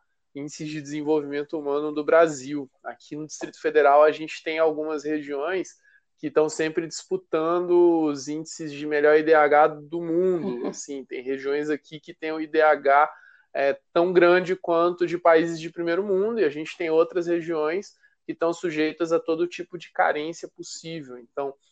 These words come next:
Speaker 1: aqui no D F, a gente tem um cenário muito desafiador. A gente chama de Ilha da Fantasia, não é à toa. As pessoas que moram no chamado Plano Piloto estão cercadas, em algum lado,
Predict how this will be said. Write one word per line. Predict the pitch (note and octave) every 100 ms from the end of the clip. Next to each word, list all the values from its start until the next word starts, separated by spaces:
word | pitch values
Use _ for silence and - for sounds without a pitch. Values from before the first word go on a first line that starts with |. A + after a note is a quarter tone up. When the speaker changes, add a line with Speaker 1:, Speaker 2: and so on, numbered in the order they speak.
| _ _ -
Speaker 1:
aqui | C3 - - G3
no | G#3+
D | G3+
F, | D#3+ D#3 F#3 - - -
a | A#2+
gente | C#3 D3 - -
tem | D3+
um | D#3+
cenário | D3 - D3+ D3 E3 D#3+
muito | D#3 F3 -
desafiador. | - F3+ F3 - F3 C#3+ C#3+ D3+ _
A | C3+
gente | C3 C#3+ -
chama | - D3+ D3+ D#3
de | C#3 D3
Ilha | D3 D3+ D#3+
da | D#3+ D#3
Fantasia, | E3 D#3 D3 C#3 D3 D3+
não | D3+
é |
à | D3+
toa. | D#3 - D3+ D3 C3+ - D#3+ _ _ -
As | B2+
pessoas | C#3+ - D3+
que | - D#3+
moram | D3+ D#3+ E3 D#3
no | D#3
chamado | - D3+ D3 D3
Plano | D3+ D#3 D3+ D#3+
Piloto | D#3+ C#3+ C#3 E3 F#3 E3+ - - _ _
estão | C3 - C3+ C#3 D3 D#3 C#3+ B2 G2+ -
cercadas, | - D#3 C#3 - D#3+ E3 F#3+ E3 C3 - - - - -
em | D#3 D#3+
algum | E3 D#3+ E3+
lado, | E3 D#3 D3+ C#3+